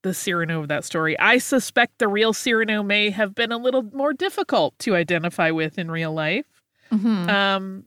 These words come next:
Speaker 1: he seemed very fascinating and kind of like a lot, but
Speaker 2: Yeah.
Speaker 1: <laughs> but also, you know, and pretty, pretty neat.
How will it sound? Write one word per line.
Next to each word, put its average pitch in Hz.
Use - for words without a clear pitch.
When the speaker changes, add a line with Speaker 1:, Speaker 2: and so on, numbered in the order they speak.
Speaker 1:
he 269
seemed 240
very 220
fascinating 240
and 233
kind 240
of 247
like 247
a 247
lot, 165
but 285
Speaker 2:
Yeah. 285
Speaker 1:
<laughs> -
but 285
also, 294
you 269
know, 196
and 220
pretty, 233
pretty 226
neat. 226